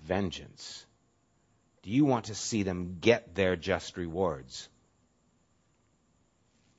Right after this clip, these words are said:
Well, where do we find the inspiration, the power to forgive those who had wronged us?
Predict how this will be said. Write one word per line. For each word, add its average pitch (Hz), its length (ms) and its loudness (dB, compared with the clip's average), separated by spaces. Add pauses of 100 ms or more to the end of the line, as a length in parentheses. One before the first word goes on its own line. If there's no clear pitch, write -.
(2000)
Well, 101 160 -2
where 135 240 6
do 151 100 4
we 139 80 6
find 131 320 4
the 110 80 0
inspiration, 107 800 2
the 82 60 -12
power 104 420 4
to 90 80 -2
forgive 95 580 2 (680)
those 101 500 2 (120)
who 101 140 -8
had 87 140 -4
wronged 92 340 0
us? - 680 -4